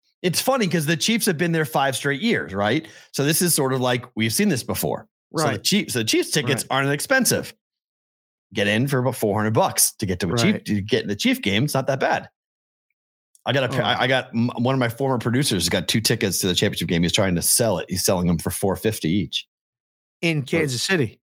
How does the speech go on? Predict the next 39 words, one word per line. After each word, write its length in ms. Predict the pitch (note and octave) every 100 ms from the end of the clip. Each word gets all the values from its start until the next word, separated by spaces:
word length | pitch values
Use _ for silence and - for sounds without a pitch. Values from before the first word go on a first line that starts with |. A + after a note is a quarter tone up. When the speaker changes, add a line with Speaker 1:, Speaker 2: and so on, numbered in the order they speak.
| -
Speaker 1:
Uh-huh. 240 | D3 - - _ _ _ _ _ _ _ _ _ _
Yeah. 180 | A2+ G#2 - _ _ _ -
In 100 | A#2+
K 120 | A2+
C. 220 | G#2+ C#3 G#2+
So, 160 | A#2
like, 180 | A2+ A2+
if 60 | A#2+
people 240 | E3 E3
are 160 | C#3 - - - -
Speaker 2:
I 200 | F3 B3+
got 200 | A#3+ A3
an 120 | F#3+
offer 340 | F3 F#3+ F3+ D#3
to 100 | C3
fly 360 | C3 C#3+ C#3+
back 340 | C3 C3+ C3 B2
and 100 | A2+
go 160 | A2+ A2
to 160 | -
the 80 | G#2+
game. 300 | G2 G#2 E2 - _ _ _ _
Speaker 1:
Which 320 | G2+ - - -
Speaker 2:
The 80 |
Speaker 1:
in 60 | C3
Philly? 160 | G3+ A3+
Speaker 2:
damn 140 | G#3
air, 200 | F3 G3+ D#3
the 200 | D3+ - _ -
Philadelphia. 720 | - D3 C3 B2+ G#2+ - - - _ _ _ _ _ _ _ _ -
Speaker 1:
Whoa. 580 | C#2+ E2 F2 A1 - _
Speaker 2:
The, 80 | -
the 120 | -
airline 480 | F#3+ G#3+ G3 F3 D#3+
tickets 360 | D#3 D3+ D3 -
alone 400 | C3 F#3 D3+ B2
are 60 |
ridiculously 840 | A2 A2+ A#2 A2 A2 G2+ - G2
expensive. 640 | F2 - - D#2+ - -